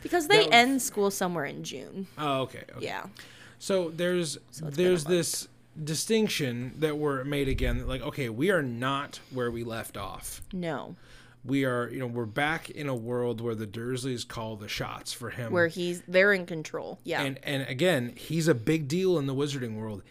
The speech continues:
Speaker 2: He is next to nothing.
Speaker 1: I think he's lower than nothing.
Speaker 2: And we even see that in what Petunia makes him for dinner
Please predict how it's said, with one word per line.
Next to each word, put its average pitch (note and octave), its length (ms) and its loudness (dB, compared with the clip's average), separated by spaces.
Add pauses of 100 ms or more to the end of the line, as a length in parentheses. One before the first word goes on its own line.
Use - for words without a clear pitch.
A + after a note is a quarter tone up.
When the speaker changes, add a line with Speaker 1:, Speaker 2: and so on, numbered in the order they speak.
(120)
Speaker 2:
He F#3+ 260 2
is B2 180 0
next C3+ 300 -6
to G2 120 -10
nothing. G#2 640 -8 (400)
Speaker 1:
I G#3 60 -8
think - 220 -8
he's F3 180 -6
lower F#2 340 -4
than - 200 -6
nothing. - 440 -10 (240)
Speaker 2:
And D#3+ 300 -6
we C#3+ 80 0
even C#3+ 220 0
see D#3 180 -2
that D3 240 2
in C#3 240 0
what C3+ 200 -2
Petunia C#3 500 -4
makes B2+ 300 -4
him C3 160 -4
for B2 140 -6
dinner A#2 520 -6